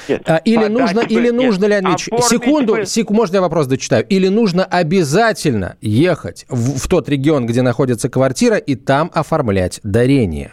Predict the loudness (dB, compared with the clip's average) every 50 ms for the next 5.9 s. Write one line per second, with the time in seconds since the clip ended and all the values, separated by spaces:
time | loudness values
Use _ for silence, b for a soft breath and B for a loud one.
0 | -8 -6 -2 0 0 0 -2 -4 -6 -10 -10 -8 -6 -4 -2 -2 -2 -2 -2 -2
1 | -2 -2 -4 -6 -6 -4 -4 -4 -6 -8 -10 -8 -4 -2 -2 -2 -2 -4 -8 -8
2 | -8 -8 -8 -10 -10 -6 -4 -2 -2 -2 -2 -4 -6 -8 -8 -8 -12 b b b
3 | b b b -20 -20 _ _ -10 -4 -2 -2 -2 -4 -6 -8 -8 -4 -4 -4 -4
4 | -4 -4 -4 -2 -2 -2 -4 -6 -10 -12 -14 -16 -20 _ _ _ _ -4 -2 -2
5 | 0 -2 -4 -4 -6 -6 -4 -4 -4 -4 -4 -6 -8 -8 -10 -16 -20 -20